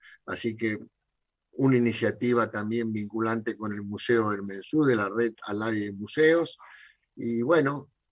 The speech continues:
y nuevas, nuevas vinculaciones con, con gente, con la Cámara del Turismo de, de Industria del Turismo de Panamá, una reunión fuera de programa, también muy, muy bien,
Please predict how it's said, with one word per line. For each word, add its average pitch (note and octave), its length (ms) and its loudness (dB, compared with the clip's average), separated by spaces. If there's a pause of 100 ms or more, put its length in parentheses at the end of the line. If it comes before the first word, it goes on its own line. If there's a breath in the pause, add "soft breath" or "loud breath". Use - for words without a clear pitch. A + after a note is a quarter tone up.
(240)
y A#2 140 -2
nuevas, C3+ 680 0
nuevas D#3 400 4
vinculaciones C3+ 1000 -2 (460)
con, G#2 480 -8
con A2 200 -4
gente, E3 360 2
con B2+ 160 4
la A#2+ 140 4
Cámara C3+ 420 4
del A2+ 240 0
Turismo A#2+ 560 0
de, G2+ 360 -8 (580 soft breath)
de A2+ 140 0
Industria C3 400 0
del A2+ 220 2
Turismo B2 560 -2
de A2 200 -4 (100)
Panamá, A2 460 -2
una B2+ 260 0
reunión A2 400 0
fuera C3 320 2
de A2+ 120 0
programa, B2 680 -2 (320)
también A2+ 460 2
muy, B2+ 440 2
muy C3 380 -8 (840)
bien, D3+ 560 4